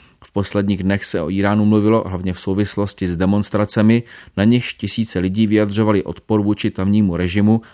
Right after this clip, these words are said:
a ajatollahu Chamenejímu. Íránská aktivistka, nobelistka Shirin Ebadiová před pár dny vyjádřila přesvědčení,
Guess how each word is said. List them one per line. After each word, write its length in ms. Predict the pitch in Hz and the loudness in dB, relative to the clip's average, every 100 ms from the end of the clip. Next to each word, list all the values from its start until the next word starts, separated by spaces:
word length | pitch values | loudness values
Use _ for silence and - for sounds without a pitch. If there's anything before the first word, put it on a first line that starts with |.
| - | -12
a 80 | 90 | -8
ajatollahu 680 | - 95 98 104 101 98 104 | -4 -2 -2 0 0 2 -2
Chamenejímu. 760 | - 101 110 107 98 92 82 - _ _ _ - - - | 0 0 2 2 2 2 0 -6 _ _ _ -20 -20 -4
Íránská 440 | 110 131 143 - 113 | 0 2 0 -2 -4
aktivistka, 640 | - 131 107 - - 90 - | -2 -2 -2 -4 -6 -6 -2
nobelistka 640 | 92 98 101 - - 110 | -2 2 0 -2 -4 -4
Shirin 300 | 110 107 104 78 | -2 -2 -2 -2
Ebadiová 680 | 95 98 104 104 107 113 - _ | -4 0 0 2 2 0 -4 _
před 220 | 107 - | -6 -4
pár 200 | 107 104 | -2 0
dny 140 | 98 | 0
vyjádřila 520 | 87 98 101 101 104 90 | 0 0 -2 -2 -2 -2
přesvědčení, 840 | - 92 104 101 - 110 113 123 | -4 -6 -2 -4 2 4 6 4